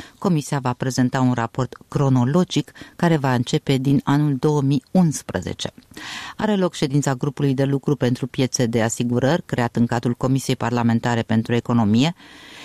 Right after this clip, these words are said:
Este anunțată și ședința Consiliului Superior al Magistraturii, iar Centrul pentru Jurnalism Independent organizează o conferință de presă despre propagandă și manipulare în presa autohtonă.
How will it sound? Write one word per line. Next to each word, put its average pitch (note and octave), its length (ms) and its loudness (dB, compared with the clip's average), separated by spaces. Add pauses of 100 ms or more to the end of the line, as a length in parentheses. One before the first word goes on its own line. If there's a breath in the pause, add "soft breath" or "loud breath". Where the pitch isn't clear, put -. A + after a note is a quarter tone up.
Este A3 200 -2
anunțată F#3 480 2
și F3 160 -4
ședința C#3+ 420 0
Consiliului C3 500 -2
Superior C3 520 -2
al A#2+ 140 -4
Magistraturii, B2+ 840 -2
iar C#3 180 2 (340 loud breath)
Centrul F3+ 420 0
pentru A2+ 520 0
Jurnalism C3 680 0
Independent B2 600 2
organizează A#2+ 500 -2
o A#2+ 40 -4
conferință A#2+ 440 -2
de D3 120 -2
presă G3 320 -2
despre E3 420 -2 (320 loud breath)
propagandă C#3 640 0
și - 160 -4
manipulare A2 600 0
în A#2 80 -2
presa A2 280 -4
autohtonă. - 640 -6